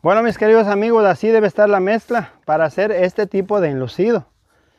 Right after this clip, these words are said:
Aquí, como el bloque es fresco, la pared se hizo de colocar los bloques hace unos tres días, no se debe mojar la pared, recuerden por favor. Pero si es una pared que está de unos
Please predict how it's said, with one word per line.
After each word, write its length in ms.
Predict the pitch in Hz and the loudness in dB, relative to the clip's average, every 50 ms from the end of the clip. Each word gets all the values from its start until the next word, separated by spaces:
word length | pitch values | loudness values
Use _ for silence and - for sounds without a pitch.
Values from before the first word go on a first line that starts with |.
| _ _ _ _ _ _ _ _ _ _ _ _ _ _ | _ _ _ _ _ _ _ _ _ _ _ _ _ _
Aquí, 560 | - 135 139 - - 185 220 240 226 190 185 - | -8 -8 -8 -6 -4 -4 -2 0 0 -2 -2 -4
como 240 | - 170 165 165 160 | -4 -4 -4 -2 -4
el 80 | 151 143 | -4 -2
bloque 520 | 156 180 208 208 - - 185 165 139 117 113 139 160 | 0 0 0 0 -2 -4 -6 -8 -8 -8 -8 -6 -6
es 140 | 185 170 - | -6 -6 -6
fresco, 640 | - 165 170 185 208 196 - - - 165 - - - _ _ _ _ _ _ _ _ | -4 -2 0 0 0 0 -2 -4 -6 -8 -8 -8 -10 _ _ _ _ _ _ _ _
la 180 | - 135 147 139 | -10 -8 -8 -6
pared 300 | - 151 147 170 190 185 | -6 -4 -2 -2 -2 -2
se 200 | - - 165 180 | -4 -4 -4 -2
hizo 240 | 190 - - 185 170 | -4 -2 -4 -4 -2
de 100 | 165 147 | -4 -4
colocar 400 | - 156 156 151 143 - 170 180 | -2 -4 -4 -4 -2 -2 -2 0
los 140 | 190 175 151 | 0 -2 -2
bloques 360 | 170 185 180 - 196 180 160 | -4 -4 -4 -4 -4 -2 -2
hace 320 | 151 156 151 - - 160 156 | -2 -2 -4 -4 -6 -6 -4
unos 360 | 151 165 170 170 156 - - | -4 -4 -4 -4 -6 -8 -6
tres 240 | - 165 180 170 147 | -4 -2 -2 -2 -2
días, 420 | 175 208 247 247 220 165 - _ _ _ _ _ _ _ _ _ _ _ | -2 -2 0 -2 -2 -4 -6 _ _ _ _ _ _ _ _ _ _ _
no 280 | 143 147 160 185 196 | -4 -2 0 0 0
se 180 | - - 226 208 | 2 2 2 4
debe 300 | 175 175 185 196 214 214 | 4 4 4 4 2 2
mojar 340 | 208 185 135 - 131 127 127 | 0 -2 -2 0 0 0 2
la 180 | 135 147 156 | 2 2 2
pared, 400 | - 175 170 170 208 247 247 208 160 | 4 4 2 4 4 4 4 4 2
recuerden 440 | 165 160 - - 180 190 202 208 185 | -4 -6 -4 -4 -4 -4 -4 -6 -6
por 180 | - 208 185 | -8 -10 -8
favor. 320 | 160 196 202 208 240 233 - _ _ _ _ _ _ _ _ _ _ | -8 -8 -6 -6 -6 -6 -8 _ _ _ _ _ _ _ _ _ _
Pero 220 | 170 175 180 180 | -2 0 0 0
si 200 | - - 208 220 | -2 0 2 2
es 100 | 226 208 | 2 2
una 300 | 220 220 214 196 185 165 | 0 0 -2 -2 -2 0
pared 400 | - 175 175 190 196 185 175 160 | 0 0 0 0 0 0 0 -2
que 100 | - 170 | -4 -6
está 300 | 147 - - 175 180 185 | -8 -4 0 0 2 2
de 100 | 180 180 | 2 2
unos 460 | 175 190 190 190 180 170 151 - - | 0 0 -2 -2 -4 -4 -6 -8 -14